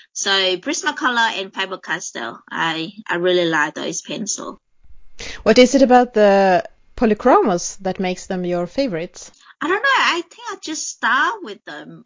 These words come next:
Speaker 1: and I really learn my way to use them. You know, like, that's your first set of, your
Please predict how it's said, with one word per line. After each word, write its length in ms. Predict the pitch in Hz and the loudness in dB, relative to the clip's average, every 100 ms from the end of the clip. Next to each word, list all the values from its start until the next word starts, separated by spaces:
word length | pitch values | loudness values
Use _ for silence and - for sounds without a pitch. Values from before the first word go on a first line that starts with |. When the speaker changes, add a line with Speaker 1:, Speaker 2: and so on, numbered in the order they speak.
| - | -12
Speaker 1:
and 600 | 202 214 214 208 208 202 - | -8 -6 -6 -4 -6 -8 -6
I 100 | 226 | -2
really 340 | 262 302 262 226 | 0 2 2 2
learn 560 | 220 226 233 180 226 214 | 0 2 2 0 -2 0
my 280 | 214 214 | 0 0
way 460 | 208 190 180 185 214 | -2 -4 -2 -2 -4
to 100 | - | -8
use 440 | 240 208 233 254 - | -12 -10 -8 -8 -8
them. 200 | 311 349 453 _ _ | -6 -8 -12 _ _
You 100 | 247 | -2
know, 140 | 269 | 0
like, 240 | 254 202 180 | 0 0 -4
that's 300 | 214 214 - | -8 -10 -10
your 200 | 208 196 | -8 -8
first 420 | - 202 196 - | -8 -6 -6 -6
set 240 | 196 185 - | -8 -8 -6
of, 420 | 165 170 170 170 _ _ _ _ - | -6 -4 -4 -6 _ _ _ _ -12
your 500 | 180 202 190 185 | -2 2 2 2